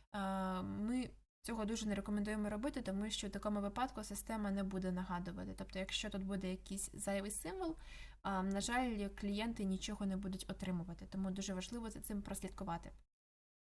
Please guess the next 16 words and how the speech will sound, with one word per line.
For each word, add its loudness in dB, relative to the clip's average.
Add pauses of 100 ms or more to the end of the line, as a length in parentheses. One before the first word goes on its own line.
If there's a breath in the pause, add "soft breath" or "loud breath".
(560 loud breath)
Також 2
можна -4
нагадувати 0
вчителям 0
про -2
майбутні 0
уроки, 0
також -4
обрати 0
там -6
час, -2
за -6
який -6
вони 2
мають 0
бачити, -2